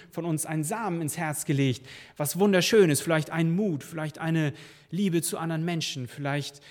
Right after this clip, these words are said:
irgendwie eine Fähigkeit zu dienen, was auch immer. All das hat Gott ja in unser Herz gelegt. Und wenn wir Hüter unseres Herzens sind, dann ist es ja auch unsere Verantwortung, das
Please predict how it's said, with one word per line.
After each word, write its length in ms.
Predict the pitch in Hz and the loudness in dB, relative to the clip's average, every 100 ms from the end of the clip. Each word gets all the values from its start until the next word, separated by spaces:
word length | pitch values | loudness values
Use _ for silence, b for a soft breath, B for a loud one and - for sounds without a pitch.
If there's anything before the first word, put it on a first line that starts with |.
| B B | B B
irgendwie 540 | 175 165 156 156 151 156 | -2 0 0 0 0 0
eine 260 | 156 156 | 0 0
Fähigkeit 720 | 147 - 196 156 - 156 151 | -2 -2 0 -2 -4 -4 -4
zu 260 | - - 180 | -4 -8 -6
dienen, 460 | 147 202 170 151 131 B B - | -2 2 4 2 0 B B -6
was 180 | 156 | -4
auch 160 | - 143 | -4 -4
immer. 200 | 185 143 | 0 2
All 120 | 147 | 2
das 200 | 175 170 | 2 2
hat 140 | 180 151 | 0 0
Gott 200 | 180 180 | -2 0
ja 100 | 175 | -2
in 100 | 180 | -2
unser 200 | 170 165 | -2 -4
Herz 340 | - 240 - | -6 -8 -8
gelegt. 460 | 131 113 95 - b b b | -8 -8 -10 -16 b b b
Und 160 | 143 | -4
wenn 180 | 160 175 | 0 0
wir 200 | 202 247 | 2 0
Hüter 280 | 175 254 196 | 0 -2 -4
unseres 280 | 185 170 - | -4 -4 -4
Herzens 400 | 220 185 - 123 | -6 -6 -6 -4
sind, 280 | 160 202 208 | -2 -4 -4
dann 120 | 165 | -6
ist 100 | 170 | -4
es 100 | 180 | -4
ja 80 | 175 | -4
auch 120 | 175 | -2
unsere 240 | 202 190 | -4 -4
Verantwortung, 720 | - 170 208 190 165 160 180 175 B B | -4 -8 -6 -2 0 0 0 -4 B B
das 320 | - 165 - | -4 -2 -2